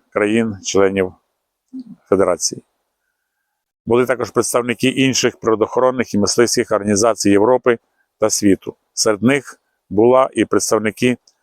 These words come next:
C I C, це Міжнародна рада з полювання та охорони дикої природи. Була дуже насичена програма. Е,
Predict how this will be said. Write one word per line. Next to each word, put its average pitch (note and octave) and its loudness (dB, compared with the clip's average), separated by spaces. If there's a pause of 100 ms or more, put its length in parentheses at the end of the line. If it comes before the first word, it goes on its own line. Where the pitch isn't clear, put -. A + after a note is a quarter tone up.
(320)
C C3 0
I A#2+ 0
C, G2+ 0 (340)
це - 0
Міжнародна A2+ 2
рада G#2 2 (220)
з - -10
полювання B2 0
та G#2+ 0
охорони G#2+ -2
дикої F#2+ -2
природи. E2+ -4 (1600)
Була D3 0
дуже D#3 0
насичена C3+ 0 (100)
програма. A2+ 0 (560)
Е, - -18